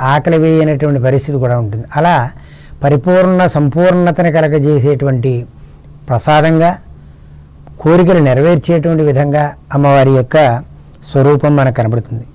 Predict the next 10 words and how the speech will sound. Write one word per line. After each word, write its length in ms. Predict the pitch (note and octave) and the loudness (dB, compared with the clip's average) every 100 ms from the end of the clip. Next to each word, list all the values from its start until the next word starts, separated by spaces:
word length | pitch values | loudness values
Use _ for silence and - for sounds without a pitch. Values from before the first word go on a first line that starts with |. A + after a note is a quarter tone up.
| - - | -20 -8
ఇక 420 | D#3 F3 A#2 A#2+ - - - - - C#3+ | -2 0 0 -2 -10 -20 -20 -20 -4 0
చంద్రఘంటా 640 | C#3+ E3+ F#3 E3 E3 D3 | 2 2 2 0 0 0
దుర్గాదేవి 720 | C#3+ C3+ B2 B2 A2+ A2 G#2 A2 | 0 0 0 0 0 -2 -2 -2
అని 160 | A#2 - - - - - - - | -4 -8 -20 -20 -20 -20 -20 -4
ఈ, 80 | C3+ | -2
ఈ, 540 | D3 D3+ D#3+ D#3+ D3 | 0 -2 -2 0 2
ఈ 40 | C#3+ | 4
రోజున 520 | D3+ E3+ E3+ B2+ C#3 - - - | 2 2 2 0 -2 -8 -20 -4
కూష్మాండ 500 | C#3+ D#3+ - C#3+ C#3 | -2 0 0 0 0
దుర్గ. 300 | A2 A2+ | -2 -4